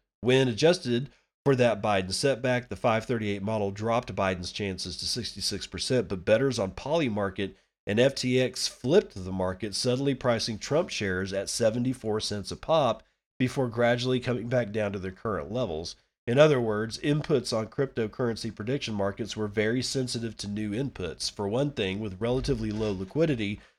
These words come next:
whales can move the market with a single bet. For another, while there is the presumption that bettors have accounted for all inputs, there's no guarantee that they're particularly knowledgeable about the intricacies of hundreds of local election processes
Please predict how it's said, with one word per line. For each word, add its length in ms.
whales 320
can 160
move 180
the 80
market 380
with 160
a 40
single 360
bet. 400
For 140
another, 360
while 220
there 220
is 80
the 100
presumption 640
that 160
bettors 340
have 140
accounted 400
for 120
all 200
inputs, 480
there's 200
no 160
guarantee 840
that 360
they're 240
particularly 560
knowledgeable 600
about 240
the 120
intricacies 680
of 80
hundreds 360
of 100
local 300
election 340
processes 800